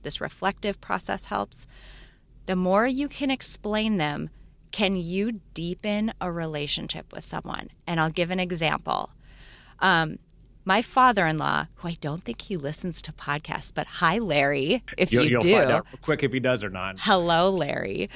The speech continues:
Speaker 1: Uh, over the holidays, my father-in-law made a very benign comment to me, and I got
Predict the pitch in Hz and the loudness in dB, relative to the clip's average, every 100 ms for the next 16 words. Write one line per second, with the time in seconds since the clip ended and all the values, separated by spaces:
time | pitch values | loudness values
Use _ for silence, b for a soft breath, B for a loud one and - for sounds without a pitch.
0 | B B 233 202 185 175 - - 220 240 | B B 2 4 6 4 0 4 6 6
1 | 254 240 196 160 143 - - - - - | 4 2 2 2 0 -4 -6 -8 -10 -20
2 | - - - 185 180 247 - 214 220 185 | -20 -20 -4 2 2 2 0 2 4 2
3 | 151 156 143 135 139 - - - 165 165 | -2 -2 -2 -2 -6 -10 -16 -6 0 2
4 | 175 180 208 - _ - 175 147 151 170 | 2 0 -4 -12 _ -2 -2 -2 2 4
5 | 180 190 208 214 208 165 156 160 156 - | 6 4 2 0 2 2 2 0 -4 -4
6 | 156 147 135 - - - 147 139 - - | -4 -2 -4 -8 -6 -6 -4 -4 -8 -10
7 | b - 147 - 147 143 147 143 143 | b -4 -4 -2 -2 -2 -2 -2 -2